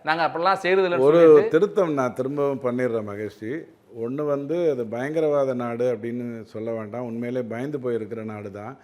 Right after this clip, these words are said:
Speaker 2: நிராயுத பாணிகளை கொல்றவங்கள நம்ம தீவிரவாதின்னு சொன்னா, உண்மையானவே தீவிரவாதிக்கு அது இழுக்கு. இப்போ ஒருத்தனை வந்து, இப்போ
Speaker 1: அதனால நான்
Speaker 2: உதாரணத்துக்கு
Speaker 1: தீவிரவாதிங்கிற வார்த்தையை பயன்படுத்தல, பயங்கரவாதி.
Speaker 2: பயங்கரவாதிங்கிற வார்த்தை,
Speaker 1: வன்முறையின் மூலமாக கெடு செயல்களை செய்கிற
Speaker 2: நிராயுத பாணியை கொல்றவன் பயங்கரவாதி கூட கிடையாது. நாம வந்து ஒரு விஷயம் நம்ம இன்னும் பார்த்து கொண்டிருப்பது என்னன்னா,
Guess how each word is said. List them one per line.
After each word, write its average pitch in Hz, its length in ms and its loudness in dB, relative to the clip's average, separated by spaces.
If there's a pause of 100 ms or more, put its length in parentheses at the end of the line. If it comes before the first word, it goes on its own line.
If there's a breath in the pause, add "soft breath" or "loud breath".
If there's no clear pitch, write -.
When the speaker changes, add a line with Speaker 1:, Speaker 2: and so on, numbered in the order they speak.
(440 soft breath)
Speaker 2:
நிராயுத 214 500 0
பாணிகளை 135 540 -2
கொல்றவங்கள 131 600 -4
நம்ம 120 200 -8 (100)
தீவிரவாதின்னு 127 600 -6
சொன்னா, 104 460 -12
உண்மையானவே 151 680 -8
தீவிரவாதிக்கு 127 600 -6
அது 107 240 -10
இழுக்கு. 120 400 -12
இப்போ - 360 -18
ஒருத்தனை 107 320 -12
வந்து, 127 240 -4 (160)
இப்போ 143 320 -10 (200)
Speaker 1:
அதனால 196 260 8
நான் 226 160 4
Speaker 2:
உதாரணத்துக்கு 175 320 2
Speaker 1:
தீவிரவாதிங்கிற 220 460 6
வார்த்தையை 175 360 2
பயன்படுத்தல, 175 400 2 (100)
பயங்கரவாதி. 180 500 6
Speaker 2:
பயங்கரவாதிங்கிற 165 840 6
வார்த்தை, - 20 6
Speaker 1:
வன்முறையின் 233 560 8
மூலமாக 208 480 4
கெடு 202 240 0
செயல்களை 190 380 2
செய்கிற 175 440 4
Speaker 2:
நிராயுத 254 360 12
பாணியை 165 480 4
கொல்றவன் 151 640 0
பயங்கரவாதி 139 720 0
கூட 135 180 -6
கிடையாது. 107 640 -8
நாம 139 380 -8
வந்து 143 280 -6
ஒரு 131 140 -6
விஷயம் 147 360 -8
நம்ம 135 200 -8
இன்னும் 127 480 -10
பார்த்து 143 300 -4
கொண்டிருப்பது 120 540 -10
என்னன்னா, 117 440 -12